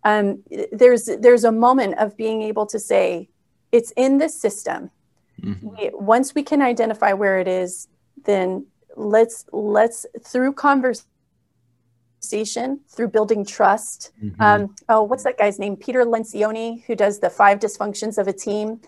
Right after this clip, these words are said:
Speaker 2: Right.
Speaker 1: Uh, that is a great book.
Speaker 2: Mm-hmm.
Speaker 1: Um, and it's short, it's easy to read, but that talks about building trust and how foundational trust is. I think that that's true for countering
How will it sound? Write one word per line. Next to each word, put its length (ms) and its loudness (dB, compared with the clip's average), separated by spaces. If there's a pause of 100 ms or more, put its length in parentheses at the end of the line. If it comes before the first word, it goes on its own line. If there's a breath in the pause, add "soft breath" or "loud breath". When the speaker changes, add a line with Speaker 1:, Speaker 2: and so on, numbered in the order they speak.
(200 soft breath)
Speaker 2:
Right. 280 2
Speaker 1:
Uh, 120 0 (260)
that 280 6
is 180 0
a 40 4
great 800 -2 (220)
book. 420 -2 (260)
Speaker 2:
Mm-hmm. 300 -6
Speaker 1:
Um, 460 4 (140)
and 440 0
it's 320 4
short, 560 4 (100)
it's 220 -6
easy 280 -4
to 100 0
read, 460 -4
but 180 -2
that 260 0
talks 320 4
about 300 4
building 360 2
trust 440 0
and 120 -4
how 180 0
foundational 760 -6
trust 400 -2
is. 280 -2
I 80 -4
think 200 -4
that 100 -6
that's 260 0
true 360 -6
for 200 -8 (500)
countering 580 -4